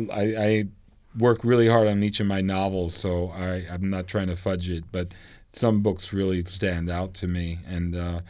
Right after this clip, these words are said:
I don't think I could have produced them were I more comfortably Cubano, you know, and I think it's that contradiction within myself of wanting to be Cuban or craving or wanting that which I felt I had lost,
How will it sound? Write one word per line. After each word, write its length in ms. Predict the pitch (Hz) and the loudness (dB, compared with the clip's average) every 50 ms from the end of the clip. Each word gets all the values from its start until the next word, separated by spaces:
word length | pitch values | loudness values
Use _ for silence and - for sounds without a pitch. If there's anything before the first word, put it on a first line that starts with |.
| - - - | -16 -14 -6
I 80 | 98 120 | -2 -2
don't 160 | 131 139 - | -2 0 0
think 140 | 151 139 135 | 0 0 0
I 80 | 127 | 0
could 140 | 123 - 131 | 0 -2 -4
have 100 | 127 123 | -4 -2
produced 480 | - 127 117 113 120 131 143 139 - - | -2 -2 0 0 0 0 -2 -2 -2 0
them 340 | 113 101 95 92 92 98 - - - | 0 2 2 0 -2 -6 -10 -12 -6
were 280 | 127 101 101 101 104 95 | -2 0 2 2 2 0
I 300 | 92 92 92 92 92 90 90 - - - - - _ _ | 0 -2 0 0 -2 -4 -6 -12 -20 -20 -20 -20 _ _
more 280 | - 113 110 113 117 110 | 0 4 6 6 6 6
comfortably 600 | - - 113 120 104 - - 107 90 98 95 92 | 4 2 2 2 2 2 0 -2 0 0 -2 -2
Cubano, 680 | 92 - 104 92 90 90 90 92 95 92 85 85 82 80 - - - - _ - | -2 -2 -4 -2 -2 0 0 0 -2 -2 -2 -4 -4 -6 -10 -16 -20 -18 _ -2
you 120 | 101 98 | 0 2
know, 140 | 95 95 92 | 2 2 2
and 100 | 92 95 | 2 2
I 60 | 95 | 2
think 220 | 98 - 131 113 107 | 2 2 2 2 2
it's 160 | 98 87 - | 0 0 2
that 280 | - 104 101 101 101 - - - - - - - - - | 2 2 2 2 -2 -6 -12 -20 -20 -20 -20 -20 -6 2
contradiction 760 | - 131 117 113 - 110 101 95 110 113 - - - 117 107 | 4 6 6 6 6 2 4 6 6 4 4 4 2 4 4
within 300 | 101 98 101 104 98 98 | 4 4 4 4 4 4
myself 520 | 95 92 90 90 92 117 117 110 107 - 113 | 4 2 2 2 4 6 6 6 6 4 2
of 160 | 98 92 92 | -2 -2 0
wanting 420 | 104 110 113 113 117 113 110 107 | 2 4 4 4 4 4 4 2
to 80 | 101 95 | 2 0
be 640 | 92 92 95 95 107 120 127 127 127 127 127 127 123 - - - - - - - - | -2 -4 -4 2 4 6 8 8 8 8 6 4 0 -4 -14 -20 -20 -20 -20 -20 -20
Cuban 500 | - - - 127 123 120 110 117 113 107 | -12 -4 0 2 2 4 4 2 2 2
or 240 | 107 98 95 95 95 | 2 2 2 0 -2
craving 560 | 87 - - - 117 117 120 120 120 120 113 | -6 -2 4 8 8 8 8 8 6 4 2
or 120 | 104 95 95 | 2 2 0
wanting 680 | 104 98 92 95 101 104 110 113 113 107 110 101 95 | 0 -2 -4 -2 0 0 0 0 0 0 0 0 0
that 220 | 101 101 104 107 107 | 0 0 -2 -2 -2
which 260 | 110 101 92 - - | -2 -2 -2 -2 -4
I 120 | 101 92 | -4 -4
felt 320 | 90 90 - 107 104 104 87 | -4 -2 -2 -2 0 -2 -4
I 140 | 90 90 85 | -4 -4 -4
had 200 | 92 95 87 90 | -4 -4 -4 -4
lost, 640 | 90 92 95 98 98 101 98 92 - - - | -2 -2 -2 0 0 -2 -4 -6 -8 -14 -18